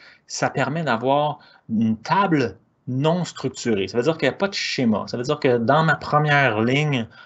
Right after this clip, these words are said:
je peux avoir un certain, si on veut, schéma. Je mets entre guillemets. Ma caméra n'est pas gelée, là. En-, <laughs> puis, à la deuxième ligne, c'est une,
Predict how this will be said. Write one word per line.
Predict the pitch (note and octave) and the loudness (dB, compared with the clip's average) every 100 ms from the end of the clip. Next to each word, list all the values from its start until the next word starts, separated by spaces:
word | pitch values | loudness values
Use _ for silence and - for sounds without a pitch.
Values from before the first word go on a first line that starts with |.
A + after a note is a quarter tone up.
| - | -12
je | - - | -10 -2
peux | C#3 | 2
avoir | B2 A2 A#2 A#2+ B2+ B2+ - | 4 4 4 4 4 0 -2
un | A2 | -4
certain, | - - - C3 C3 - - | -4 -8 -6 -4 -4 -6 -14
si | - C3+ | -6 -2
on | A2+ | -2
veut, | G#2+ B2+ B2+ _ _ | -2 -2 -4 _ _
schéma. | - - - B2+ A#2 A2 F3 - _ | -8 -6 -2 0 2 2 0 -4 _
Je | G#2+ A2 | -6 0
mets | A#2 | 2
entre | A#2+ A2 | 2 2
guillemets. | G#2+ G2+ A2 D#3+ - - _ - | 2 2 4 2 -2 -18 _ -16
Ma | - | -4
caméra | G#2+ G#2 G#2+ | -2 0 0
n'est | G#2+ | -2
pas | G2+ | -4
gelée, | F#2+ C3 D3+ | -2 -2 -2
là. | D#3+ - - - A2 | -6 -8 -20 -8 -2
En-, | A#2+ - C#3 C3 - | -2 -2 -6 -6 -10
<laughs> | - - _ - | -20 -20 _ -6
puis, | C3+ C#3+ - - | -2 -2 -4 2
à | A#2+ | 4
la | B2+ C#3+ | 4 2
deuxième | C#3 D#3 D#3+ D#3+ D3 | 2 2 2 -2 -4
ligne, | E3+ F#3 | -4 -6
c'est | - | -6
une, | A#2 | -6